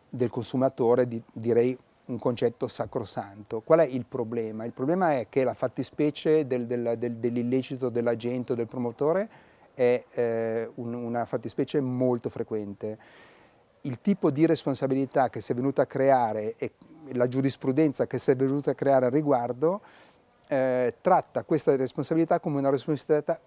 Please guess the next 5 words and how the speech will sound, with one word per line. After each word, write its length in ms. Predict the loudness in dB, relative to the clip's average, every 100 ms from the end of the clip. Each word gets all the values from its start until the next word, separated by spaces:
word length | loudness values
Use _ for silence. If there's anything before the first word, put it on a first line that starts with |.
| -8
responsabilità 640 | -4 -4 -4 -2 2 2 0 0
oggettiva. 1000 | 0 0 -2 -2 _ -8 -6 -6 -8 -10 -16 -20 -20 _ _ -4
Ma 180 | -2
oggettiva, 1000 | 0 4 2 2 -2 -2 2 4 4 0
eh, 800 | -2 2 2 2 0 -2 -4 -8